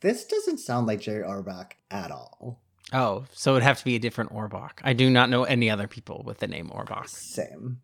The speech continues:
Speaker 1: The total viewership hits its all-time run of show low this week, clocking in at eight hundred six thousand viewers, down seventy-two thousand from the previous episode, with D V R viewers also dipping down to four hundred forty-two thousand. However,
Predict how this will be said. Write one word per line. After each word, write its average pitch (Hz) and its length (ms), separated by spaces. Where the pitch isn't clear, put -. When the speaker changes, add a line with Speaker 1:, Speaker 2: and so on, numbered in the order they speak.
Speaker 1:
The 160 100
total 285 300
viewership 143 440
hits 160 280
its 123 140
all-time 190 640
run 151 160
of 175 100
show 160 220
low 113 400
this 92 280
week, 78 320
clocking 147 400
in 139 180
at 92 200
eight 139 180
hundred 151 380
six - 420
thousand 107 540
viewers, 73 540
down 147 380
seventy-two 156 720
thousand 101 520
from 113 260
the 123 60
previous 95 440
episode, - 460
with 190 280
D 190 100
V 185 140
R 214 120
viewers 120 320
also 170 360
dipping 104 340
down 92 180
to 92 80
four 113 260
hundred 107 260
forty-two 98 400
thousand. - 480
However, 143 580